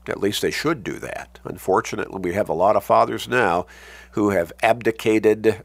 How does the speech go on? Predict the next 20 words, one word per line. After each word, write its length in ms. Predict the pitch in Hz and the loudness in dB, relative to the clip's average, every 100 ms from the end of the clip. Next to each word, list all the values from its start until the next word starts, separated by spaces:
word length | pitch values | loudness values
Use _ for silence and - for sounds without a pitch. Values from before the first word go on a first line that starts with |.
| - | -8
their 400 | 98 101 101 107 | 2 4 4 2
responsibility 1000 | - - - 98 104 117 113 90 87 87 | -2 -2 0 0 0 0 2 2 0 -2
as 140 | 98 | -4
fathers, 500 | - 90 69 80 85 | 2 2 2 -6 -6
but 200 | - 92 - - | -2 -2 -4 -12
we're 100 | 123 | -6
talking 460 | 135 - 147 - 147 | -2 2 0 0 -4
about, 360 | 113 110 113 - - - - | 0 2 2 -2 -20 -20 -12
generally 540 | 87 101 107 98 110 | 0 2 2 -2 -2
speaking, 500 | - - - - - - _ _ - - - _ _ _ _ _ _ _ _ _ _ - | -4 -6 -8 -10 -16 -18 _ _ -20 -20 -20 _ _ _ _ _ _ _ _ _ _ -16
God 520 | - 113 190 87 78 - | 0 0 0 -4 -6 -14
chastens 720 | - - 98 - 76 64 - - | -6 -2 -2 -2 -8 -10 -12 -6
us 360 | - - - - | -6 -4 -6 -4
at 160 | - - | -6 -6
times. 680 | - 92 - - - - - - - _ _ _ - | -6 -4 -6 -12 -10 -10 -10 -18 -20 _ _ _ 0
God 440 | 104 127 160 151 | 4 6 4 0
chastened 680 | - - 160 175 - 92 92 - | -6 -2 0 0 -4 -4 -6 -4
Saul 460 | - 123 117 92 | 0 2 2 2
of 100 | 87 | 0
Tarsus 800 | - 151 160 - - - - - | -2 -2 -2 -4 -8 -6 -6 -8